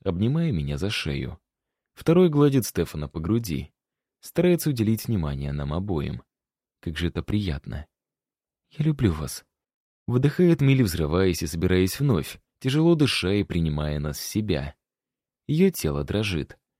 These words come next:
Оргазм отдаёт в член, и я кончаю первым, вжимаясь в любимую попку как можно аккуратнее. Стефан не выдерживает и присоединяется к нам, изливаясь,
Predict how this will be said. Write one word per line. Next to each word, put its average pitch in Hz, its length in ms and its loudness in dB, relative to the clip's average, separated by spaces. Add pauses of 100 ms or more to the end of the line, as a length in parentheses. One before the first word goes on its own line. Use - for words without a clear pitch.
(420)
Оргазм 151 460 4
отдаёт 135 340 4
в - 80 -12
член, 110 540 0
и 139 100 -4
я 156 120 0
кончаю 90 420 0
первым, 82 500 0 (220)
вжимаясь 151 480 2
в - 20 -6
любимую 80 440 0
попку 92 540 -2 (240)
как 160 180 -2
можно 78 400 -2
аккуратнее. 78 760 -4 (540)
Стефан 170 420 2
не 107 80 6
выдерживает 82 840 0 (320)
и 165 120 2
присоединяется 143 800 2
к - 100 -4
нам, 85 260 2
изливаясь, 78 680 0